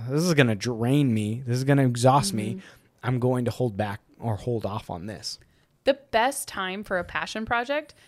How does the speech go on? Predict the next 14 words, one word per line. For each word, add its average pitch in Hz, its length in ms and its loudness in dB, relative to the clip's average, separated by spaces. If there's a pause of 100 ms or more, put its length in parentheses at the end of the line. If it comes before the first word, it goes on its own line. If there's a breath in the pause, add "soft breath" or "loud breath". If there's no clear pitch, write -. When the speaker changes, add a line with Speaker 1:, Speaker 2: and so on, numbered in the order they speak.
(100)
Speaker 2:
is 196 180 -6
when 208 200 -4
your 202 140 -4
business 190 520 -8
is - 160 -10
functioning 165 640 -6
like 139 280 -8
that 143 200 -6
well-oiled 156 500 -2
machine, 160 460 -10
like 175 220 -8
we've 165 140 -12
talked - 260 -12
about. - 300 -12